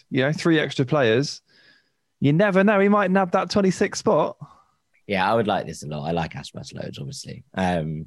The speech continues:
Speaker 2: but he, he's in lovely form. And yeah, he just seems to, you know, he's a fine wine, isn't he? Getting better and better with age.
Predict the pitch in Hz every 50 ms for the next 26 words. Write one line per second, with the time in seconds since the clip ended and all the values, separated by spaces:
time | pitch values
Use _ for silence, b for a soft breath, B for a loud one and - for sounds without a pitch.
0 | _ _ - - 87 76 - - 95 101 98 98 92 92 95 90 - b b b
1 | b b b 147 143 165 170 175 175 180 185 170 - - 175 175 151 98 80 80
2 | - - - - 107 117 123 127 123 120 120 113 117 127 - - 147 131 110 -
3 | - 107 - _ _ _ - 123 113 104 101 113 104 110 101 117 110 - - 151
4 | 143 143 143 131 123 131 131 127 110 95 92 92 95 87 90 82 73 92 95 95
5 | 95 85 117 107 95 - 104 101 95 95 - 98 95 - - 92 85 87 82 90
6 | 92 90 82 80 80 80 - B